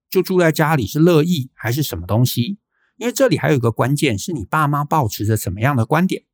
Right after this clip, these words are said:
虽然呢，你觉得爸妈很辛苦，可是你爸妈是不是真觉得辛苦？目前我不得而知啊，你，你也不一定知道。因为有可能你爸妈觉得为了女儿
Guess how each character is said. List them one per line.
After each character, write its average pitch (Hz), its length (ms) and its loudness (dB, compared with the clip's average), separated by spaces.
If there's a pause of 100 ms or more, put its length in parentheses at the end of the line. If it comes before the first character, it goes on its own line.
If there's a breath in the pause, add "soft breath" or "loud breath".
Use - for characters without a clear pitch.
(340)
虽 262 180 2
然 208 220 4
呢， 202 240 2
你 107 200 0
觉 135 220 2
得 165 160 2
爸 143 240 2
妈 143 240 0
很 92 220 -12
辛 156 240 2
苦， - 240 -6 (420)
可 135 180 0
是 196 120 2
你 127 160 -2
爸 156 240 0
妈 139 240 -4
是 143 180 -8
不 131 60 -10
是 131 120 -8
真 240 340 0
觉 104 180 0
得 107 100 2
辛 127 240 -4
苦？ - 240 -10 (240)
目 156 180 4
前 113 360 -2 (200)
我 92 180 -6
不 139 120 0
得 104 160 2
而 104 80 2
知 120 320 -2 (140)
啊， 92 160 -2
你， 120 200 0
你 123 160 0
也 180 140 4
不 139 160 0
一 151 60 0
定 135 160 -4
知 127 160 -4
道。 135 260 -4 (460)
因 226 120 2
为 247 100 4
有 240 120 2
可 131 160 -2
能 123 180 4
你 110 60 -4
爸 156 180 0
妈 156 160 -2
觉 131 160 -4
得 135 160 0
为 175 140 4
了 156 100 2
女 107 160 -4
儿 123 220 -4